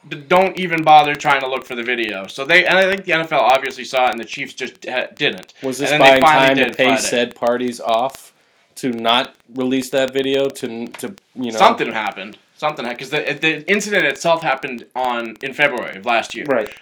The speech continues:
Speaker 1: And he was the N F L's leading rusher last year. And the Chiefs, you, if, if you follow football at all, you know that the Chiefs have an unbelievable,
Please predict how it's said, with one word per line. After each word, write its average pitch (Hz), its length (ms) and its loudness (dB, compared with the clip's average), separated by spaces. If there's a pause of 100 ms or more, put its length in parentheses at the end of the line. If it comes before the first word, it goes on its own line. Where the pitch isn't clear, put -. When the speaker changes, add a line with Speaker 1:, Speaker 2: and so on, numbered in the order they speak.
Speaker 1:
And 120 120 -6
he 160 80 4
was 175 100 4
the 165 140 -2
N 156 80 2
F 151 120 -2
L's 143 220 -4
leading 123 240 -4
rusher 131 260 -2
last 135 300 0
year. 135 260 -2 (300)
And 131 240 -2
the 104 60 -14
Chiefs, 143 360 -4
you, 131 160 -8
if, 123 300 -10
if 113 300 -20
you - 40 -20
follow 131 300 2
football 127 360 -4
at 123 60 0
all, 120 240 2
you 117 160 -8
know 123 220 -8
that 117 140 -8
the 104 60 -20
Chiefs 117 320 -10
have 117 220 -4
an 107 260 -10
unbelievable, 123 840 -6